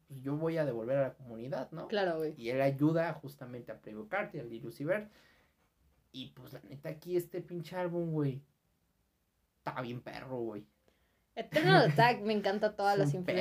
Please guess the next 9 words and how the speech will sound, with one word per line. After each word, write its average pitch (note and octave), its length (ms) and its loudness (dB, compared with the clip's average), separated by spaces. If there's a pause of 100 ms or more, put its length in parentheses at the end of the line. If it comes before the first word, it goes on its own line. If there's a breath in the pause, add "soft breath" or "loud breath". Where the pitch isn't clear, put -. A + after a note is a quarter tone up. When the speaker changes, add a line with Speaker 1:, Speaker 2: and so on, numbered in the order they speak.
Speaker 2:
influencias G#3 280 4
y - 40 -2
Speaker 1:
güey. A3 120 0
Speaker 2:
la G3+ 240 4
propia A#3 340 4
personalidad F3 680 0
que G3+ 100 -4
Lil F3 300 -2
Uzi, E3+ 420 -12